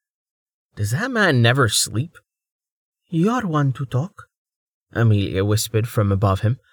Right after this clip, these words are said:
little more than a shadowy form in the darkness.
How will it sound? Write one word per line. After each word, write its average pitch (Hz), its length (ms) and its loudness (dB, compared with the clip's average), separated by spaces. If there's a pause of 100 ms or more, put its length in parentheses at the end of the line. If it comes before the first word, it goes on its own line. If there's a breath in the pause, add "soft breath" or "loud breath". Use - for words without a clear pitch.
(420 soft breath)
little 110 240 0
more 113 320 2
than 101 120 2
a 98 60 0
shadowy 101 460 0
form 101 340 -2
in 92 120 -4
the 90 60 -6
darkness. - 600 -4